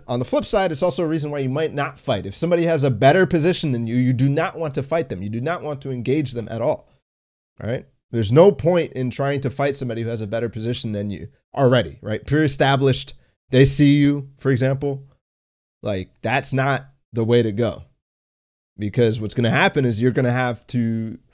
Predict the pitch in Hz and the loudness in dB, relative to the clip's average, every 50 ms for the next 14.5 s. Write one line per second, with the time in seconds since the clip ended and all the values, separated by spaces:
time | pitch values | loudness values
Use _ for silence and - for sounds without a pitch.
0 | _ _ - 143 147 151 139 - - - 123 131 127 - - 123 123 - - 123 | _ _ 2 2 2 2 2 -2 -6 -6 -6 -6 -6 -6 -8 -10 -10 -8 -4 0
1 | 131 143 139 - - 165 180 196 175 165 139 151 143 139 135 127 120 101 - - | 0 0 0 0 0 2 2 2 2 0 0 -2 0 0 0 0 -2 -4 -6 -8
2 | - 78 69 - - - - 78 85 - 76 71 67 - 67 85 98 107 107 - | -10 -10 -10 -12 -16 -16 -14 -14 -12 -12 -12 -12 -12 -10 -8 -8 -6 -6 -4 2
3 | - 147 151 151 151 123 104 - 123 123 123 120 113 110 - - - - - _ | 4 4 6 6 4 0 0 0 0 2 2 2 0 -2 -6 -10 -14 -18 -12 _
4 | - 127 135 135 135 131 127 123 - - - - _ _ _ _ _ _ _ _ | 6 8 8 10 8 6 4 2 -2 -8 -18 -20 _ _ _ _ _ _ _ _
5 | _ _ _ _ _ - 113 131 147 180 196 196 - 220 175 151 160 175 196 180 | _ _ _ _ _ -2 2 6 8 8 8 6 6 4 4 4 6 4 4 4
6 | 196 - - 185 196 180 170 160 143 123 104 - - - 107 107 123 156 170 175 | 2 2 2 2 2 4 4 4 4 2 0 -6 -10 -8 -2 2 4 4 6 4
7 | 170 170 160 151 143 - - - - 127 123 104 143 165 226 269 208 175 151 131 | 4 2 2 0 -4 -8 -14 -6 -2 0 2 6 8 8 8 8 8 6 4 4
8 | - - - - 127 120 120 117 113 110 110 120 123 120 120 - - 117 117 101 | 2 -2 0 0 0 0 0 0 0 -2 -2 -2 -2 -2 -2 -2 -2 -4 -4 -4
9 | - - 127 - - 135 151 165 - 147 - - 104 - - 113 110 104 - - | -4 -6 -6 -2 0 0 0 0 -2 -4 -6 -6 -8 -6 -4 -4 -4 -4 -6 -6
10 | 110 110 107 104 110 - 110 107 104 - - 139 147 143 - - - 101 92 90 | -6 -6 -6 -6 -6 -6 -6 -6 -6 -4 -4 -2 -2 -2 -2 -4 -8 -10 -10 -8
11 | 101 117 123 - - - - _ _ _ _ _ 120 120 123 117 120 127 143 143 | -4 -4 -4 -6 -6 -12 -20 _ _ _ _ _ -2 0 0 2 0 0 -2 -4
12 | - - 147 139 139 147 143 143 135 139 127 113 107 123 131 127 135 123 117 123 | -2 -2 -2 -2 -2 -4 -6 -4 -4 -4 -4 -4 -2 -2 -4 -4 -4 -4 -6 -6
13 | - 139 131 123 117 - 104 104 104 101 127 139 160 165 170 151 131 147 147 139 | -4 -4 -4 -4 -6 -8 -8 -8 -8 -6 -2 0 0 0 0 -2 -2 -2 -4 -4
14 | 139 143 143 143 139 131 - 170 175 185 | -4 -6 -8 -8 -10 -10 -8 -8 -8 -8